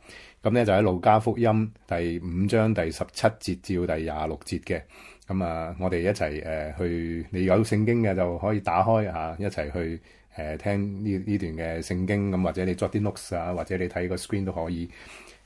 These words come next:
第十七節嗰個講，有一天耶穌教訓人，有法利賽人和教法師在旁邊坐着，他們是從加利利各鄉，各鄉村和猶太並耶路撒冷來的。主的能力與耶穌同在，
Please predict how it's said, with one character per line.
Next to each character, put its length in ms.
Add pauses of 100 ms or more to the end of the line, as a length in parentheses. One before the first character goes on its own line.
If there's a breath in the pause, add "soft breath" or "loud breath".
(920 loud breath)
第 100
十 120
七 100
節 120
嗰 140
個 100
講， 100
有 140
一 80
天 300
耶 140
穌 180
教 180
訓 220
人， 160
有 160
法 160
利 140
賽 140
人 200
和 260 (140)
教 160
法 140
師 280
在 200
旁 280
邊 200
坐 200
着， 160 (400 loud breath)
他 140
們 140
是 160
從 180
加 140
利 120
利 140
各 140 (260)
鄉， 300 (160)
各 80
鄉 260
村 320
和 260
猶 260
太 360 (360 loud breath)
並 200
耶 120
路 80
撒 160
冷 140
來 140
的。 140 (320)
主 100
的 100
能 240
力 140 (200)
與 120
耶 160
穌 220
同 260
在， 260